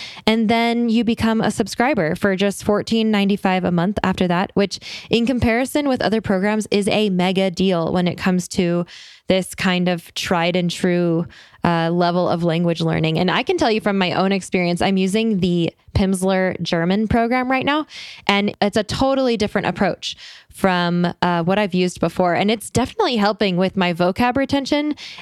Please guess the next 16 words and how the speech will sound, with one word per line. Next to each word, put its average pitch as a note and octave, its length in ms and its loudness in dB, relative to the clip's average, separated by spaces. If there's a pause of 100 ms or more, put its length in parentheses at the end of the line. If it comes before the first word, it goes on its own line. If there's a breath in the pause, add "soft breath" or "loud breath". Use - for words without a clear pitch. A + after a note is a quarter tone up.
and G#3+ 140 2
my G#3 200 0
accent, - 560 -4 (160)
which G#3+ 180 0
is A3 140 0
probably B3+ 640 0
my G3+ 100 2
favorite F3+ 320 0
part. F3 240 0
You E3+ 140 0
guys E3+ 260 0
know E3+ 240 2
that - 260 -2
I E3+ 200 0
love A#3 400 0
accents. - 560 -4